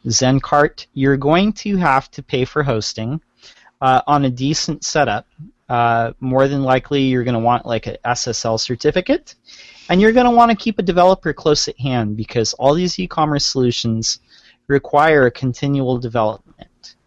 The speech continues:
Um, you have more flexibility to customize things exactly the way that you want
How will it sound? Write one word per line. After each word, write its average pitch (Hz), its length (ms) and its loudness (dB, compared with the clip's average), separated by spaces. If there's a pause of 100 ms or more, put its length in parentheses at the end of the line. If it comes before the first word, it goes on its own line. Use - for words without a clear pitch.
(240)
Um, 113 600 -4 (260)
you 139 220 0
have 139 260 0
more 160 560 4 (1120)
flexibility 143 1040 0
to - 160 -10
customize 143 680 0
things 117 360 -4
exactly 127 540 -2
the 139 100 -4
way 131 180 2
that 131 180 -6
you 131 140 -4
want 123 540 -4